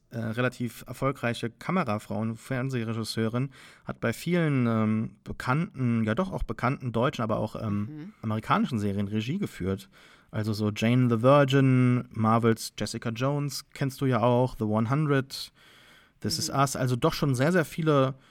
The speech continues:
Speaker 1: Sachen, auch Westworld zum Beispiel,
Speaker 2: Mhm.
Speaker 1: Stranger Things, sehr erfolgreich und, ähm, irgendwie, ja, freut mich das für sie, aber,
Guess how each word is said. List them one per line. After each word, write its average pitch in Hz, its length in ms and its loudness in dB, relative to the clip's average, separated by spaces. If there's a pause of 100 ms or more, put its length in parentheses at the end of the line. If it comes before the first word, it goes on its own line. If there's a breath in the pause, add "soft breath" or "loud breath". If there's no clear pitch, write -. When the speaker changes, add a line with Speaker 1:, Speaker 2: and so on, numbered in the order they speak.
(240 soft breath)
Speaker 1:
Sachen, 135 360 0
auch 98 280 -4
Westworld 131 640 -2
zum 139 160 -6
Beispiel, 135 340 -2
Speaker 2:
Mhm. 143 60 -8
Speaker 1:
Stranger 127 380 -2
Things, 135 440 -6 (680 loud breath)
sehr 139 160 -4
erfolgreich 135 640 -2
und, 120 220 0
ähm, 117 460 0
irgendwie, 170 640 0 (200)
ja, 185 160 2
freut - 440 -4
mich - 140 -10
das - 400 -16
für 135 200 -4
sie, 110 340 -6
aber, 107 420 -4